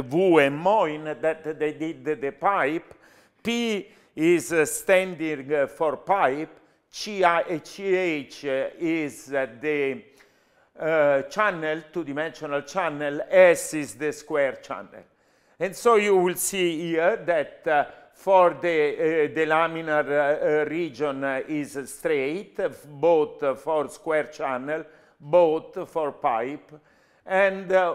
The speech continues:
also for the channel that, uh, are these, uh, one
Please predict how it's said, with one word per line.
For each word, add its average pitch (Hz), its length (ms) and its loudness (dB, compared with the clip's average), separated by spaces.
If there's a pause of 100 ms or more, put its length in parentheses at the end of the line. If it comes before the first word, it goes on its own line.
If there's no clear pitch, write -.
also 156 300 -10
for 156 180 -4
the 147 160 -8
channel 139 480 -6
that, 131 600 -6
uh, 143 60 -2 (200)
are 135 380 -4
these, 127 540 -12
uh, 113 360 -2
one 117 600 -6